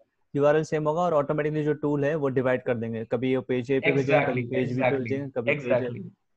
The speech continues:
Speaker 1: या, या,
Speaker 2: exactly।
Speaker 1: सब सेम
Speaker 2: The,
Speaker 1: होगा, सिर्फ
Speaker 2: the
Speaker 1: कभी रीडायरेक्शन अलग-अलग जगह पे होगा ह-, हर बार।
Speaker 2: Exactly, exactly। Yes, yes। The other third part is जो, अ, उसमें क्या होगा, जो Google Analytics के भी through आप कर सकते हो, उसमें the only thing is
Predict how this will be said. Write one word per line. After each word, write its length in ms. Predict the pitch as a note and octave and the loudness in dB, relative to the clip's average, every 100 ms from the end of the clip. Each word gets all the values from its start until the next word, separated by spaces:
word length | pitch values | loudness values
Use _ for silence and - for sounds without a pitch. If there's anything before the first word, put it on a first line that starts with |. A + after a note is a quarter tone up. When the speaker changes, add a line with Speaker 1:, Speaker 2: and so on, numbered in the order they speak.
| _ _ _ | _ _ _
Speaker 1:
या, 180 | A2+ A2 | -10 -8
या, 100 | G#2+ | -8
Speaker 2:
exactly। 640 | D3 C3+ C3+ B2 B2 - | -8 -4 -2 -2 -4 -10
Speaker 1:
सब 240 | - - C#3+ | -6 -4 -4
सेम 160 | - | 2
Speaker 2:
The, 100 | D#3+ | 4
Speaker 1:
होगा, 160 | D#3 F3 | 4 2
सिर्फ 200 | E3 E3 | -2 -2
Speaker 2:
the 140 | F#3 | 2
Speaker 1:
कभी 300 | E3 E3 D3 | 2 2 -2
रीडायरेक्शन 520 | D3 D#3 D3+ D3 - D3+ | 0 2 4 2 0 -4
अलग-अलग 320 | C3+ B2+ B2+ | -2 0 0
जगह 200 | A#2+ A#2 | 0 -2
पे 140 | - | 0
होगा 200 | A#2 A2 | -2 -2
ह-, 60 | A2 | -6
हर 360 | A#2 A#2+ B2+ E3+ | -8 -2 0 2
बार। 20 | |
Speaker 2:
Exactly, 380 | D#3 C#3 C#3+ B2+ | 4 2 2 -8
exactly। 540 | C#3 - B2 A#2 A2+ A#2 - C#3 | -8 -6 -6 -6 -10 -14 -12 -8
Yes, 160 | C3 - | -8 -8
yes। 140 | A2+ A#2 - _ F#3+ | -12 -14 -18 _ 0
The 240 | G3 D#3+ | 0 0
other 160 | D#3+ A3 | -2 -2
third 360 | - - F#3 G#3+ | -4 -2 0 -2
part 460 | - F3+ E3 E3+ | -4 -2 -2 -2
is 60 | A#3+ | -8
जो, 360 | - E3 E3 | -6 -2 -2
अ, 600 | E3 - C#3+ C3+ C3 B2+ - _ - | -2 -2 0 0 0 -2 -6 _ -10
उसमें 320 | F#3+ - C4 | -8 -6 -6
क्या 120 | B3 | -2
होगा, 300 | F3+ F#3 - D4+ A#3+ | -2 -4 -6 -12 -10
जो 360 | E3 F3+ F3+ E3+ | -6 -6 -6 -10
Google 340 | D3+ E3+ G3 | -4 0 2
Analytics 400 | F3 D#3 D#3 E3 | 2 2 0 -4
के 160 | - E3+ | -8 -8
भी 140 | D#3+ | -8
through 280 | - D#3+ D3 | -8 -2 -2
आप 60 | C#3+ | -2
कर 80 | C3 | -6
सकते 160 | C3 A#2+ | -10 -10
हो, 40 | |
उसमें 200 | E3+ A3 | -12 -8
the 120 | A3+ | -8
only 420 | A#3 G3+ F#3+ G#3+ G#3 | -6 -6 -6 -6 -6
thing 180 | G#3 | -6
is 60 | B3+ | -8